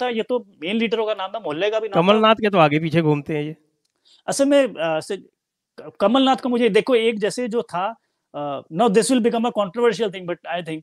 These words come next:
Speaker 1: कि कई जैसे अब ये इन्होंने मोदी का भी नाम लगा दिया था गुजरात में घूमे बिन बात का। तो कई बार क्या होता है, मैं कमलनाथ का नहीं कह रहा, कमलनाथ, but actually if,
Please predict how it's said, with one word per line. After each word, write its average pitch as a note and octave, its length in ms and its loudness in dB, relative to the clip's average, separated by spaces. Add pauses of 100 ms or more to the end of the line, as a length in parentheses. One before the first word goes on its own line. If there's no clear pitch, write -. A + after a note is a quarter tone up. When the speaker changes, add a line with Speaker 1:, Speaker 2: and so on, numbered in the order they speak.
Speaker 1:
कि G3+ 120 -8 (120)
कई G#3 180 2
जैसे G3 260 0
अब G3+ 80 -2
ये G3+ 80 0
इन्होंने G#3 220 -2
मोदी F#3+ 280 -4
का G3+ 100 0
भी G3 100 -10
नाम F3+ 180 -6
लगा E3 180 -4
दिया D#3+ 140 -8
था E3+ 100 -6
गुजरात D3 340 -4
में C#3 60 -12
घूमे D3 220 -6
बिन C3+ 160 -10
बात B2 200 -4
का। A#2+ 100 -10
तो E3 120 -6
कई G3 160 4
बार A3+ 200 4
क्या A3+ 100 4
होता G3+ 180 2
है, A3 60 -2
मैं A#3 100 0
कमलनाथ A#3+ 380 2
का A#3+ 120 -8
नहीं C4+ 140 -4
कह B3+ 80 -4
रहा, D#3 220 -10
कमलनाथ, G#3+ 300 -6 (480)
but A#3 120 -2
actually A#3 720 -6 (100)
if, - 200 -14